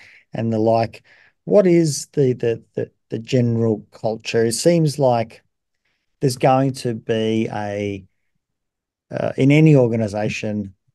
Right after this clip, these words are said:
a, a percentage point of staff being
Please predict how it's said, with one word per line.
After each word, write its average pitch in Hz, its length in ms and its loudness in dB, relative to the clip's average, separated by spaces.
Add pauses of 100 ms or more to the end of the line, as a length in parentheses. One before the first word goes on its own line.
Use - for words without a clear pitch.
(560)
a, 110 600 0 (3000)
a 143 80 0
percentage 147 760 0
point 123 300 0
of 110 180 -2 (1080)
staff 120 640 0 (180)
being 113 640 0